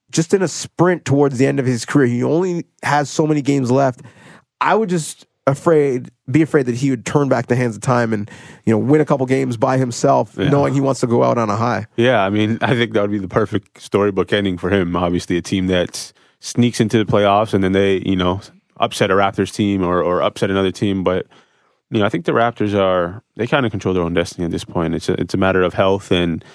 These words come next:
Speaker 2: if they have the chemistry built up, obviously from some, uh, deadline acquisitions. But honestly, uh, the Heat, there's, is a team that would scare me if I was the Raptors, you know, because they, they do match up pretty well with them.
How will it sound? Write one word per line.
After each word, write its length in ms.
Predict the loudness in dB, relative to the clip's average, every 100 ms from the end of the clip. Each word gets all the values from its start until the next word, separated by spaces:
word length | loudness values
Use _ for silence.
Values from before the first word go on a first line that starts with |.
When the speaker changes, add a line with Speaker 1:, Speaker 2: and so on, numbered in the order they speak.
| _ _ _ _
Speaker 2:
if 220 | -4 -2
they 300 | 0 2 0
have 180 | 0 -2
the 80 | -2
chemistry 480 | 0 0 0 0 2
built 340 | 2 0 2
up, 280 | 0 0 0
obviously 400 | 0 0 -2 -2
from 260 | 0 -2
some, 300 | 0 -2 0
uh, 320 | 0 2 2 -2 -2
deadline 360 | -2 0 0 0
acquisitions. 580 | 0 -2 -4 -4 -4 -2
But 280 | 0 -2 -4 _ _ _ _ _ _ _ _ -6
honestly, 340 | -2 0 0
uh, 220 | 0 2 0
the 120 | 0
Heat, 280 | 0 -2 -6 _ _
there's, 380 | -8 -2 0 0
is 140 | 0
a 60 | -2
team 180 | -2 0
that 80 | 0
would 100 | -2
scare 240 | -2 -2
me 80 | 0
if 100 | -2
I 60 | -4
was 100 | -2
the 60 |
Raptors, 440 | -2 -2 -4 -8 -4
you 80 | -4
know, 100 | -4
because 260 | -4 -2
they, 200 | 0 0
they 180 | 0 0
do 160 | 2 2
match 260 | 0 0
up 80 | -2
pretty 180 | 0 0
well 200 | 2 2
with 100 | 0
them. 300 | -2 -4 -6